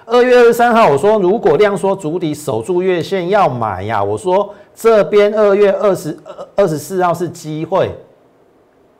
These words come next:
二月二十二，二月二十四号，导播，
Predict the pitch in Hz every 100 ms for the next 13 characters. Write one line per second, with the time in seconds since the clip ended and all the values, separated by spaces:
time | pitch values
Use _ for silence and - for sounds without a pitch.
0 | _ _ - 120 123 - 101 95 104 95
1 | - _ - 123 127 120 104 95 101 92
2 | 95 - - _ _ _ _ _ _ _
3 | - 113 165 185 202